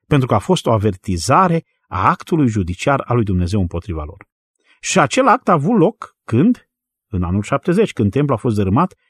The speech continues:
și Ierusalimul a fost distrus. Un milion o sută de mii de evrei au fost uciși într-un act teribil de tragic de către Titus Vespasian,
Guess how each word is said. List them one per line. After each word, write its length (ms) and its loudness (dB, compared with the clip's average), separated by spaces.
și 140 -4
Ierusalimul 520 2
a 40 2
fost 260 -2
distrus. 540 -6
Un 220 4
milion 300 4
o 60 2
sută 220 -2
de 180 2
mii 300 2
de 120 0
evrei 300 2
au 80 2
fost 220 -2
uciși 320 -2
într-un 260 2
act 200 -4
teribil 440 0
de 80 0
tragic 440 -2
de 100 -2
către 260 -2
Titus 440 -4
Vespasian, 680 -2